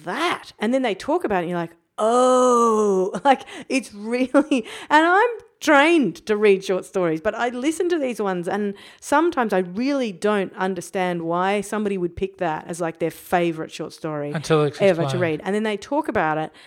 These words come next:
Speaker 1: and by the end of it, I kind of wanna listen to it again, and in fact, several times I have. But
Speaker 2: Could we make a rule that we never talk about old media again and just talk about podcasts?
Speaker 1: Oh my God, you were on it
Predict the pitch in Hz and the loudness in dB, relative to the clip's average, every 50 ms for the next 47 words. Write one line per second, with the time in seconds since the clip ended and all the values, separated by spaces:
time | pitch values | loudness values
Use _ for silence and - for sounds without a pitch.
0 | - - - - _ _ - 196 208 208 196 226 220 226 226 220 240 262 294 320 | -20 -20 -20 -20 _ _ -4 -4 -2 -2 0 2 2 2 2 2 2 2 2 2
1 | 320 269 180 170 160 - - 190 196 190 - 202 196 190 185 175 175 180 180 180 | 0 0 0 -2 -4 -2 -2 -4 -4 -2 -2 -2 -2 -2 -2 -4 -6 -6 -4 -2
2 | 180 175 175 175 175 - 196 175 175 165 156 165 170 170 156 147 147 151 151 151 | -2 -2 -2 -4 -4 -6 -8 -8 -8 -6 -6 -6 -6 -6 -6 -6 -8 -8 -10 -10
3 | 160 151 - - - - 156 151 156 156 151 143 147 151 147 160 - - _ - | -12 -12 -16 -16 -14 -14 -14 -14 -14 -14 -14 -14 -14 -12 -12 -14 -14 -12 _ 6
4 | 247 240 - - - _ _ - - 311 302 302 262 - 220 185 160 156 156 160 | 6 6 6 4 -6 _ _ -8 -2 0 2 2 2 2 2 2 2 2 2 0
5 | 160 - 165 165 175 151 143 151 160 156 151 147 - 147 151 135 143 135 135 139 | 0 0 -2 -2 0 -2 0 0 2 0 0 -2 -2 -2 -2 -2 -2 -4 -2 -2
6 | 135 131 135 139 - - 151 143 135 131 135 135 135 135 135 131 131 123 131 131 | -2 -2 -4 -6 -6 -4 -2 -2 -2 -2 -2 -2 -2 -2 -2 -4 -4 -6 -6 -8
7 | 131 127 123 139 135 - - - 139 123 135 123 131 127 - - 285 269 294 302 | -6 -6 -4 -4 -6 -4 -2 -4 -4 -4 -4 -6 -8 -10 -10 -6 -4 -2 0 2
8 | 294 269 208 175 202 185 208 226 190 165 208 277 370 392 - - 190 220 277 349 | 2 0 0 2 2 2 2 2 0 0 0 2 2 0 0 2 2 4 4 4
9 | 381 - - | 4 2 -2